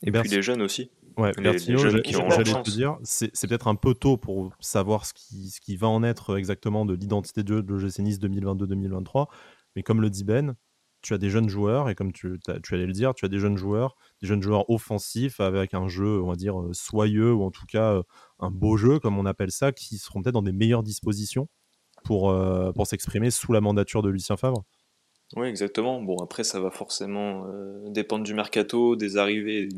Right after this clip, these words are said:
Speaker 2: et, et des départs. Mais je pense que Lucien Favre, euh, il, il peut, il va compter sur les jeunes. Euh, je pense qu'il, il sait ce qu'il a comme,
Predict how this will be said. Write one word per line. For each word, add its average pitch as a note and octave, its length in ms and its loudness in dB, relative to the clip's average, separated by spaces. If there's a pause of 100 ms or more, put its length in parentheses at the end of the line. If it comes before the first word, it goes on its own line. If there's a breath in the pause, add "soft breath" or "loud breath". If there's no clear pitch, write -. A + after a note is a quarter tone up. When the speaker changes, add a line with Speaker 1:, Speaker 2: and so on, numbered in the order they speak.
(100)
Speaker 2:
et, F#2+ 360 -4
et G2+ 40 -2
des F#2+ 100 0
départs. G2+ 440 -2 (500 soft breath)
Mais G2 80 2
je F#2 100 -4
pense B2 220 -4
que - 80 -2
Lucien G#2 300 -2
Favre, A2+ 380 0
euh, F#2+ 400 -2
il, F#2+ 360 -6
il G2 80 -6
peut, G2+ 160 -6
il G2+ 320 -6
va A2+ 120 4
compter A#2 300 -2
sur A2 160 -2
les G2 140 4
jeunes. A2 320 0 (160)
Euh, F2+ 420 -10 (220)
je - 120 -20
pense G#2 200 -8
qu'il, G2+ 340 -10
il G2+ 80 -4
sait A2 220 -4
ce - 80 -4
qu'il G#2 200 -4
a G#2 60 4
comme, F#2 380 -8